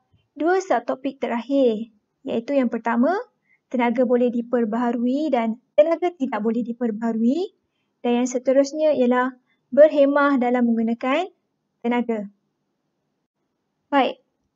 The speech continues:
seperti biasa, murid-murid diminta untuk merujuk buku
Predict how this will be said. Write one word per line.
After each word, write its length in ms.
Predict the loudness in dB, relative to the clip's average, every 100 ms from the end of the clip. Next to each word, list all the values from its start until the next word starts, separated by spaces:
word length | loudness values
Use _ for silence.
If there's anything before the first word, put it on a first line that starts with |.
| -16
seperti 400 | -2 0 0 2
biasa, 640 | 2 2 -4 -2 -2 -4 -6
murid-murid 480 | 0 2 4 2 2
diminta 480 | 0 0 2 4 4
untuk 320 | 0 -2 0
merujuk 400 | 0 0 -2 -2
buku 240 | -6 -10